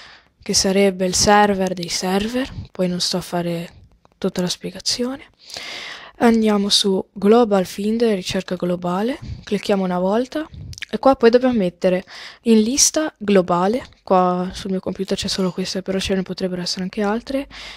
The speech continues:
e Global Net. Ora, ehm, in questa dove c'è scritto nome, noi dobbiamo scrivere il nome, il titolo del film che vogliamo scaricare, ad esempio andiamo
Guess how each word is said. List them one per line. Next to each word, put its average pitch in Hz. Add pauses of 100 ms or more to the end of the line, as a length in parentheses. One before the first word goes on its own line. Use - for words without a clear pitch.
(120)
e 214
Global 208
Net. 180 (2000)
Ora, 269 (400)
ehm, 208 (480)
in 202
questa 190
dove 185
c'è -
scritto -
nome, 254
noi 202
dobbiamo 190
scrivere 185 (680)
il 190
nome, 190
il 202
titolo 196
del 190
film 185
che 196
vogliamo 190
scaricare, 254
ad 277
esempio 190
andiamo 185